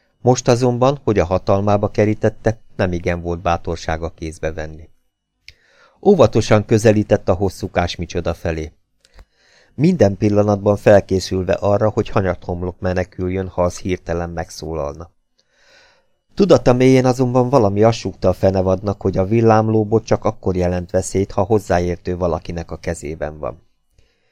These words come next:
Még így is csak jó néhány perc múlva tudta rászánni magát, hogy megérintse.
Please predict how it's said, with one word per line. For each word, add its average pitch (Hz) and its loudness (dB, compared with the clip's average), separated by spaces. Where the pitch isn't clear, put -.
Még 127 2
így 175 2
is 117 4
csak - 2
jó 123 2
néhány 92 -2
perc 95 2
múlva 95 -4
tudta - -4
rászánni 92 0
magát, 90 -4
hogy 87 -10
megérintse. 87 -12